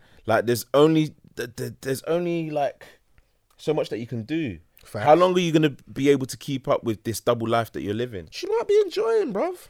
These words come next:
Speaker 1: She could be
Speaker 2: She
Speaker 1: enjoying,
Speaker 2: might have,
Speaker 1: but,
Speaker 2: she might have
Speaker 1: like,
Speaker 2: split personality.
Speaker 1: No, but at the end of the day, it's gonna get, like, bruv, as time goes on, you're not just seeing these man, you're in a relationship with both of them.
Speaker 2: Have you never met a girl before that had a, had a dude that she's kind of her dude, but you was piping and, like,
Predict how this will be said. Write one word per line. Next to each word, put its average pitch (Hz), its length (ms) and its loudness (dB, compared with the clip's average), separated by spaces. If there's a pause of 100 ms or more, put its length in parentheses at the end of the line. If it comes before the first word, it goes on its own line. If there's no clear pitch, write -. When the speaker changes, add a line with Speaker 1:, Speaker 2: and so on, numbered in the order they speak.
Speaker 1:
She 214 340 -4
could 175 160 -4
be 135 100 -4
Speaker 2:
She 143 40 2
Speaker 1:
enjoying, 127 320 2
Speaker 2:
might 123 100 4
have, 233 100 2
Speaker 1:
but, 127 120 4
Speaker 2:
she 294 60 0
might 254 80 6
have 247 80 6
Speaker 1:
like, 208 40 2
Speaker 2:
split 233 220 -2
personality. 220 680 0
Speaker 1:
No, 123 120 2
but 120 160 4
at 135 60 4
the 139 100 0
end 147 100 2
of 143 100 -4
the 120 60 -14
day, 127 220 0
it's 123 80 -4
gonna 170 180 -6
get, 123 260 -2 (180)
like, 127 320 -6 (240)
bruv, 175 260 6 (420)
as 175 200 4
time 208 260 4
goes 170 380 4
on, 156 280 2 (140)
you're 131 180 0
not 208 160 2
just - 200 -2
seeing 175 300 4
these 143 180 -2
man, 131 200 -2
you're 147 200 2
in 139 100 0
a 131 60 2
relationship 127 840 2
with 101 260 -8
both 143 280 2
of 107 60 -4
them. 90 180 -4
Speaker 2:
Have 127 160 -4
you 147 60 -6
never 151 200 -4
met 151 160 -6
a 135 40 -10
girl 139 180 -6
before 117 220 -10
that 98 100 -10
had 110 160 -8
a, 104 160 -10
had 113 160 -8
a 110 60 -8
dude 110 300 -8
that 107 120 -12
she's - 80 -18
kind 123 180 -6
of 110 100 -10
her 110 100 -6
dude, 107 320 -10
but 98 140 -10
you 101 60 -14
was 98 80 -14
piping 107 460 -10
and, 98 100 -14
like, 95 200 -16